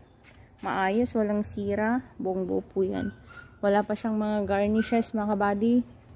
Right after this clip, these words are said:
Tapos, original ang kanyang windshield dito sa likod. Original din siya.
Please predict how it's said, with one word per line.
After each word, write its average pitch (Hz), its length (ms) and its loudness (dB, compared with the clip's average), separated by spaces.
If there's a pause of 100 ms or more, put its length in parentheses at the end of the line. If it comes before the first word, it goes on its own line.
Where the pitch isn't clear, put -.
(280)
Tapos, 208 480 -4
original 226 880 4 (160)
ang 214 160 -8
kanyang 208 400 -2
windshield 220 640 0
dito 220 240 -2
sa 214 160 0
likod. 220 400 0
Original 196 560 -2
din 196 160 -2
siya. 190 320 -4